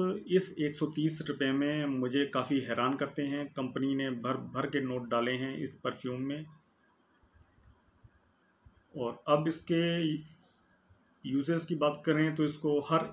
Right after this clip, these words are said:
एज का, के लोग लगा सकते हैं, कोई एज लिमिट नहीं है इसमें। इसको आप जिम, कॉलेज, ऑफिस,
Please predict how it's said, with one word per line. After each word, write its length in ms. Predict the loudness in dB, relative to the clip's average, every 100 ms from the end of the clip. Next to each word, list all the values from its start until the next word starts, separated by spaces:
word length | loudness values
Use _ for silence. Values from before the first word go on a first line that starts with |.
| 0
एज 180 | 0 0
का, 320 | -2 0 0 -4 -16 _ -4
के 80 | 0
लोग 260 | 2 2
लगा 200 | 4 4 2
सकते 280 | -2 -4 -4
हैं, 220 | -4 -6 -2
कोई 280 | 0 0 -2
एज 180 | -4 -2
लिमिट 340 | -2 0 0 0
नहीं 260 | 0 0
है 140 | 0 -4
इसमें। 340 | -4 -6 -6 -10 -20 _ _ _ -20 -20 -12
इसको 320 | -12 0 6
आप 240 | 6 4 4
जिम, 260 | 4 4 -2 -12 0
कॉलेज, 600 | 4 6 4 4 0 -12 -6 -2
ऑफिस, 480 | -2 2 0 0